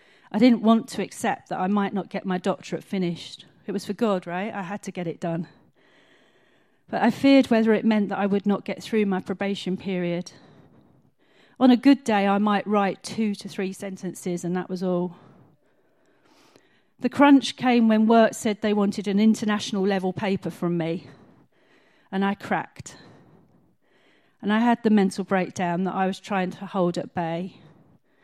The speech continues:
<sighs> I was on my knees,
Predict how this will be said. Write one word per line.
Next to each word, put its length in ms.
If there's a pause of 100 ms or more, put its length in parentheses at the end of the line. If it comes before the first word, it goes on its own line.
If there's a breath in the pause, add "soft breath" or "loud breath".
(1300)
<sighs> 60 (2750 loud breath)
I 160
was 160
on 100
my 140
knees, 720